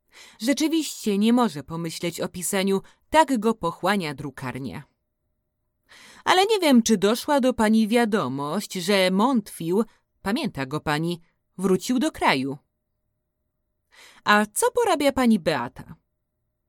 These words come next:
Tak się wszyscy rozlecieli, że trudno o nich zebrać wiadomości.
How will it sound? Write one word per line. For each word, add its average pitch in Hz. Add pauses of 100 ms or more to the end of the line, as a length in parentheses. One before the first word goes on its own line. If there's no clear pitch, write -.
(320)
Tak 196
się 247
wszyscy -
rozlecieli, 240
że 269
trudno 294
o 262
nich 262
zebrać 214
wiadomości. 156